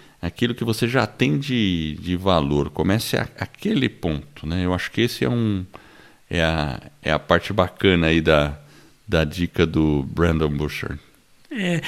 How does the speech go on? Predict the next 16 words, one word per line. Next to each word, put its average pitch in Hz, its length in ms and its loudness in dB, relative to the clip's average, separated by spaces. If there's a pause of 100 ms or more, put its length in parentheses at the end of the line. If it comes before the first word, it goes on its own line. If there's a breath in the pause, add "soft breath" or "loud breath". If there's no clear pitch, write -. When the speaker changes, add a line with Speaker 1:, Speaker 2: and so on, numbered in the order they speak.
(200 loud breath)
Speaker 2:
e 160 60 -4
quando 160 200 4
ele 170 120 6
fala, 156 280 2
né, 147 140 4
de 143 160 4
amplificar 151 760 -2
o 165 60 -2
que 160 200 -6
há 147 80 0
de 135 140 0
melhor, 131 520 2
ao 160 160 -4
invés 143 380 4
de 127 80 -4
consertar, 143 1000 0